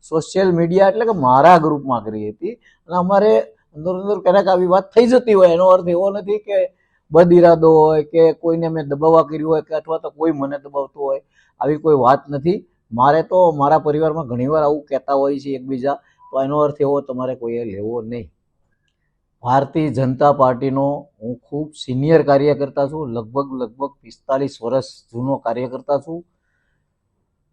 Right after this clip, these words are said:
અને ઓગણીસો અઠ્યોતેર થી હું કાર્યરત છું, કાર્ય કરું છું, શિસ્તબદ્ધ કામ કરું છું. અને પાર્ટી એટલે જ મને ભાવનગર શહેરનો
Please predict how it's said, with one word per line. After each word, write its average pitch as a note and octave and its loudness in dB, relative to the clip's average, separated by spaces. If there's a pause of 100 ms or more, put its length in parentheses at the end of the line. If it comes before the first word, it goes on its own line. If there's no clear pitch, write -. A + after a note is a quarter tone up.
(480)
અને C#3+ 0 (140)
ઓગણીસો D3 -4
અઠ્યોતેર C#3 0
થી D3 -8
હું C#3+ -4
કાર્યરત D3 2
છું, E3 -6 (600)
કાર્ય C3+ -2
કરું D3+ -2
છું, E3+ -2
શિસ્તબદ્ધ E3 -2
કામ E3 2
કરું E3+ 0
છું. E3+ -2 (380)
અને C#3 -2
પાર્ટી D3 2
એટલે D#3 4
જ C#3 2
મને D3 0 (1500)
ભાવનગર D#3 4
શહેરનો D#3 0